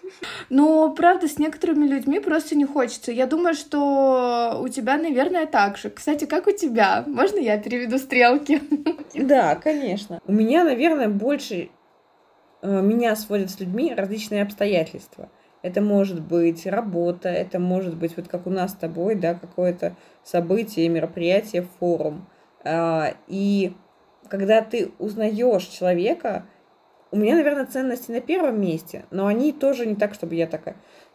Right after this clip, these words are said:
Speaker 2: «Так, вот этот человек с такими же, как я, ценностями». Это не то, чтобы я прям сразу рационализирую, но есть что-то, что в человеке цепляет. А, наверное, это какое-то устремление такое вперед, да,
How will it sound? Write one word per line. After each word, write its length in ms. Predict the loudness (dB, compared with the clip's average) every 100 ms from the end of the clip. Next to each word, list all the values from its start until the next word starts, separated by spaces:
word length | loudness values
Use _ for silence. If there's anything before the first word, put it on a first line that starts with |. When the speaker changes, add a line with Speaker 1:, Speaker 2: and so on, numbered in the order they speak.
| _
Speaker 2:
«Так, 280 | -2 -2 -6
вот 120 | -4
этот 220 | -2 -2
человек 360 | -2 0 0 0
с 40 |
такими 360 | -4 -6 -2 -2
же, 80 | -2
как 160 | -2
я, 100 | -2
ценностями». 640 | -2 0 0 -2 -6 -6 -6
Это 120 | -4
не 80 | -2
то, 100 | -4
чтобы 220 | -4 0
я 120 | 0
прям 220 | 2 -2
сразу 300 | 0 -2 0
рационализирую, 840 | 0 -2 -4 -4 -4 -4 -4 -6 -8 _ _ _
но 120 | 2
есть 340 | 2 4 0 -2
что-то, 360 | 0 0 0
что 180 | -2 -4
в 40 | -4
человеке 360 | 0 0 0
цепляет. 720 | -6 -8 -4 0 2 2 -2 -6 -20 -12
А, 200 | -6 0
наверное, 580 | 2 2 2 2 2 0
это 120 | -2
какое-то 760 | -4 -6 -2 -2 -2 -2 -4 -6 -14 _ -16
устремление 880 | -12 -4 0 2 2 0 0 -2 -8 -14
такое 240 | -12 -10
вперед, 500 | -8 -2 0 2 2 -2
да, 240 | -6 -6